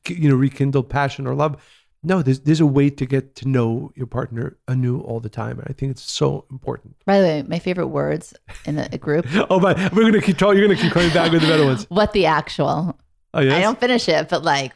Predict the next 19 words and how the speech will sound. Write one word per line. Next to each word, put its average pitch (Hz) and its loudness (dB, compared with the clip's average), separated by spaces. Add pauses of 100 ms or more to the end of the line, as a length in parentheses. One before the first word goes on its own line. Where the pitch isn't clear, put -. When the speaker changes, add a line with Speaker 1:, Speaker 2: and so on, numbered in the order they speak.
(260)
Speaker 2:
that's 185 -4
when 160 -8
I'm 143 -14
like, 131 -20
"What?" 180 -2
Speaker 1:
Uh, - -16 (220)
Speaker 2:
Yeah. - -6 (580)
Speaker 1:
So - 0
a 143 2
few 156 0
ca-, 139 -2
exciting 127 -4
things 131 -8
for 120 -2
our 120 0
listeners. - -4 (460)
Next 147 0
week, 170 -2 (540)
we're 135 2